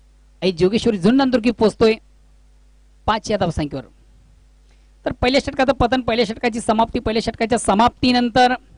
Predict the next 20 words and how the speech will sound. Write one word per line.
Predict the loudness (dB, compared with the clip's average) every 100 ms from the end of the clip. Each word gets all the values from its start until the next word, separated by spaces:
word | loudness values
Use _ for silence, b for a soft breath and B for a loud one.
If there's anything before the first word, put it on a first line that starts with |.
| -4
धावसंख्या | -2 0 0 0 2
येते | 0 0 -4 -6 _ _ _
एक | -2 -2
बाद | -2 -2 0
पाच. | -2 -2 _ _ _
एक | -4 -4
संत | -2 0 2 -2 -10
ख-, | -16 _ _ _ _ _ _ _ _ _ _ _ _ _ _ _ _ _ _
सुरुवात | -2 0 0
आपण | 0 0
पाहतोय, | 2 0 0 -4 _ -10
एक | -10 -6
निगडी | -4 -2 -2
सुरुवात | 0 2 2 2
आहे. | -4 -6 _ _ _ _ _ _ _ _ _ _ _ _ _ _ _ _
यानंतर, | 0 2 2 4 4
अ, | 4 2 -4 _ _ _ _
बंद्र्या | -20 -2 0 4 4
मारुती | 4 4 0
काल्लेर | 2 2 4 2